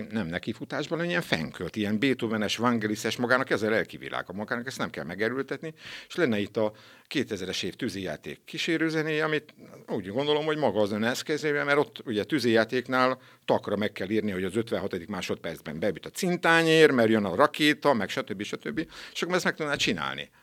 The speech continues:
A Goldán László egyébként, ö, néme-, ö, nyugati cégnek, Londonban, Párizsban, nem tudom hol dolgozott tűzijátékkal, tűzijáték kísérő zeneírással. És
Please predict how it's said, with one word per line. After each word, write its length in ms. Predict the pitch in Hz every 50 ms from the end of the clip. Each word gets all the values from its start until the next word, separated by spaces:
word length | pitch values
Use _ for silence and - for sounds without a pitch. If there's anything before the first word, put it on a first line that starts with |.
| _ _ - - - _
A 80 | - 110
Goldán 360 | 98 135 135 135 147 147 139
László 240 | 139 147 - - 131
egyébként, 540 | 131 131 143 139 - - 151 147 143 - -
ö, 240 | 131 127 - -
néme-, 380 | - - 131 107 101 101 101 - -
ö, 680 | 117 104 110 107 107 113 107 107 110 120 - - 117 120
nyugati 360 | 123 131 127 110 101 - 113
cégnek, 480 | 101 - 113 107 92 85 73 82 82 -
Londonban, 460 | 117 117 117 110 107 101 98 92 -
Párizsban, 440 | - 110 113 113 110 90 95 110 113
nem 100 | 120 117
tudom 220 | - - 95 95
hol 180 | 113 120 127 127
dolgozott 460 | 117 120 110 110 110 113 113 120 117
tűzijátékkal, 840 | - 110 78 82 80 78 73 80 - - 67 - - - 67 57 - _ _ _ - 85 -
tűzijáték 420 | - 104 90 92 90 82 95 90
kísérő 320 | - 110 - - 95 85
zeneírással. 680 | 82 80 87 92 82 76 73 62 62 64 - - - - - _ - _ _ - - - - - - _ _ _
És 400 | 131 131 143 135 - - -